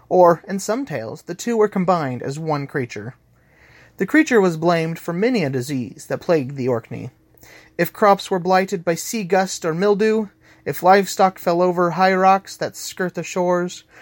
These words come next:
or, or if an epidemic raged among men or among the lower animals, Nuclavi was the cause of it. His breath was venom, falling like blight on vegetable,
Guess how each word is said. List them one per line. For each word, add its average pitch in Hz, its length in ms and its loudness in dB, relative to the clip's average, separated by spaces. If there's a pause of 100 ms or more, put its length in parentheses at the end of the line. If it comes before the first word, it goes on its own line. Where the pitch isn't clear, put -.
(140)
or, 196 320 2 (380)
or 196 440 6 (220)
if 180 140 -10
an 175 160 -8
epidemic 196 500 -2
raged 180 420 -2
among 180 240 -4
men 135 360 -6 (280)
or 170 160 0
among 170 280 0
the 160 80 0
lower 180 280 6
animals, 131 500 -4 (360)
Nuclavi 196 560 0
was 135 220 -2
the 151 100 -4
cause 139 340 0
of 117 120 -4
it. 117 160 -8 (920)
His 175 200 -4
breath 196 300 2
was 202 140 2
venom, 131 440 -2 (300)
falling 190 400 0
like 190 220 -2
blight 151 300 2
on 143 120 -4
vegetable, 156 600 -6